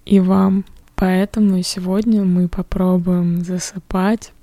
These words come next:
под виниловый шум. После нашего упражнения на расслабление я вас оставлю, поэтому заранее спасибо вам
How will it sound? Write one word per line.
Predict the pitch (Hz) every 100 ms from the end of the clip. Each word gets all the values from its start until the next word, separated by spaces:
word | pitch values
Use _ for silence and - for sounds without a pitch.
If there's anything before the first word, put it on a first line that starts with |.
| -
под | 190 190 180
виниловый | 180 180 180 185 180 185 185
шум. | - - 190 185 180 - -
После | - 208 196 - 180
нашего | 180 180 - 190
упражнения | 180 - 180 175 180 175
на | 175 175
расслабление | 180 - 190 180 185 180 175 175
я | 180 180
вас | 180 - -
оставлю, | 180 - - 208 240 233 214 - - - - - -
поэтому | - 196 208 196 180 180
заранее | 180 180 180 175 175
спасибо | - - 190 - 196 190
вам | 202 190 175